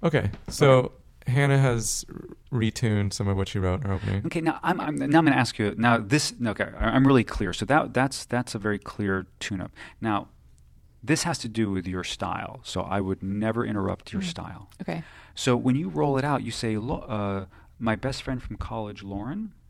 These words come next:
Speaker 3: Yeah.
Speaker 2: Which is different than, "Lauren, oh, my, you know, my best friend from college."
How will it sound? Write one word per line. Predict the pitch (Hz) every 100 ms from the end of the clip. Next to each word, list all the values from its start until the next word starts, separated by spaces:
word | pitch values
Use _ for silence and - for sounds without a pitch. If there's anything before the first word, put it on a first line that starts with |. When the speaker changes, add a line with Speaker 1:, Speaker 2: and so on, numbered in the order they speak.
| - - - - _ -
Speaker 3:
Yeah. | 185 160 135 - - - -
Speaker 2:
Which | 120 -
is | 110
different | 196 190 123 -
than, | 104 95 90 -
"Lauren, | 147 170 98 131 131 - - -
oh, | 104 -
my, | 120 120
you | 135
know, | -
my | 98
best | 101 98
friend | - 92
from | - -
college." | - 120 - -